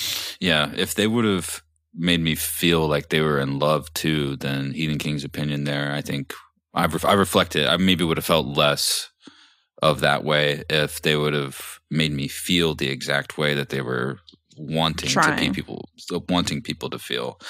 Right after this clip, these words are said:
Speaker 1: Like the, the cave scene was an attempt to connect the past, like Bran's sequences of seeing, and also with the, the,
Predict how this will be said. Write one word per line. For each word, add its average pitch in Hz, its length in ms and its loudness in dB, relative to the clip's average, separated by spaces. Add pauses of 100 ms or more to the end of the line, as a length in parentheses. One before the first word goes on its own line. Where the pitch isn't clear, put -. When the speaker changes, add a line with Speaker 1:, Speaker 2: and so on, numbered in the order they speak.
(240)
Speaker 1:
Like 131 240 2
the, 110 340 6 (340)
the 110 100 6
cave 101 300 4
scene 82 340 4
was 82 200 2
an 82 60 2
attempt 82 420 2
to 90 80 0
connect 82 400 0
the 85 80 0
past, 85 500 2
like 80 200 0
Bran's 82 760 0 (300)
sequences 82 840 4
of 78 220 0
seeing, 82 580 4 (340)
and 78 360 2
also 80 380 4
with 76 360 -4
the, 64 500 -4
the, 60 480 -2